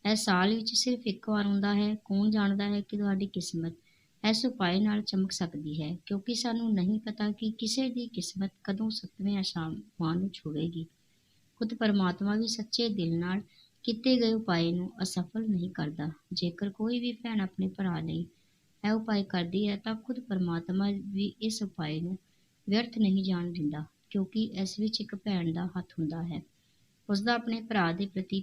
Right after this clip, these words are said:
ਪਿਆਰ, ਸਨੇਹ, ਸੱਚੀ ਸ਼ਰਧਾ ਹੁੰਦੀ ਹੈ ਅਤੇ ਇਸ ਸ਼ਰਧਾ ਨੂੰ ਦੇਖ ਕੇ ਪਰਮਾਤਮਾ ਇਸ ਉਪਾਅ ਨੂੰ ਸਫਲ ਬਣਾਉਂਦਾ ਹੈ।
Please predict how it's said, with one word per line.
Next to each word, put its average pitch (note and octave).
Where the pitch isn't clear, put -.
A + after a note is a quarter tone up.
ਪਿਆਰ, D#3+
ਸਨੇਹ, F3+
ਸੱਚੀ A3
ਸ਼ਰਧਾ F#3
ਹੁੰਦੀ D#3
ਹੈ E3
ਅਤੇ G3+
ਇਸ A#3+
ਸ਼ਰਧਾ F3+
ਨੂੰ G#3+
ਦੇਖ D3+
ਕੇ D3+
ਪਰਮਾਤਮਾ G3
ਇਸ A3+
ਉਪਾਅ E3
ਨੂੰ G3
ਸਫਲ F#3
ਬਣਾਉਂਦਾ D#3
ਹੈ। D3+